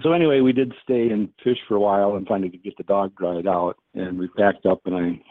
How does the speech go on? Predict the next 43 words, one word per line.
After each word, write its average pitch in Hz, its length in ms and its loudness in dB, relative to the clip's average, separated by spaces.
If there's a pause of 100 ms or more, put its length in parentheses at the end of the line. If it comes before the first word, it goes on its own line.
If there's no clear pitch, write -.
(180)
dragged 101 280 0
all 98 80 4
my 92 100 0
gear 95 220 4
back 95 240 2
to - 80 -20
the 95 80 -4
Twin 101 360 -2
Cities, 113 300 4
and 95 80 2
I 92 80 0
walked 95 440 -2
in 98 120 0
the 90 60 -2
door, 98 340 2
and 92 180 0 (280)
<laughs> - 280 -20
the 135 60 2
dog 101 460 2
walked 98 320 -4
in, 107 180 2
and 90 160 -4 (880)
my 98 80 -4
wife 110 320 2
looked 110 240 0
at 107 160 6
us, 110 180 2
and 101 160 -16
she 107 60 -6
looked 117 160 0
at - 140 -20
the 98 80 -10
dog 113 380 2
and 98 140 -8
said, 98 160 0 (360)
"What 127 500 -4
happened? 170 560 0 (120)
<laughs> - 100 -8
That 135 180 -4
dog 156 320 2
is 101 60 0
looking 110 280 2
really 151 280 -2